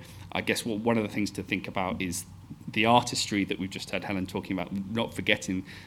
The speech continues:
the artistry within all of these technological processes, but he was, Disney was considered this problem solver with regards to, to color.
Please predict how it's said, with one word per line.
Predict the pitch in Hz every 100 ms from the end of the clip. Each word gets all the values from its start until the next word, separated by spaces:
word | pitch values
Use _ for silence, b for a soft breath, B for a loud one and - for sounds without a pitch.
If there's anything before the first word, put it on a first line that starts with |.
| B
the | 98
artistry | 123 131 123 - 98
within | 95 95 95
all | 90
of | 90
these | 90 -
technological | 101 95 90 92 90
processes, | 85 - 90 - - - -
but | -
he | - 90
was, | 95 - B B -
Disney | 113 98 92
was | 92
considered | 95 95 90 87
this | 87
problem | - - 117 87 85
solver | - - - -
with | - 95
regards | - 78 82 -
to, | -
to | - -
color. | - -